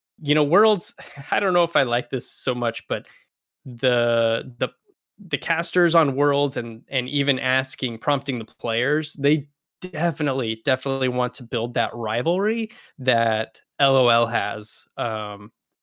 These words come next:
as far as when you're at Worlds, it's this region against this other region, and it's not a matter of,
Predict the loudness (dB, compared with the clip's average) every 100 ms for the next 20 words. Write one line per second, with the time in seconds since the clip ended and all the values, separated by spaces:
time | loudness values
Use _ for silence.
0 | _ _ -6 -2 2 2 2 -2 -4 -8
1 | -14 -2 2 4 4 4 2 0 2 0
2 | -2 -10 -16 -20 -8 -4 -2 -4 -18 -20
3 | _ _ 0 0 4 2 4 2 2 2
4 | 0 -2 0 2 2 0 -4 -8 -8 -8
5 | -12 -12 -8 -4 -2 -2 -4 -4 -4 -4
6 | -8 -16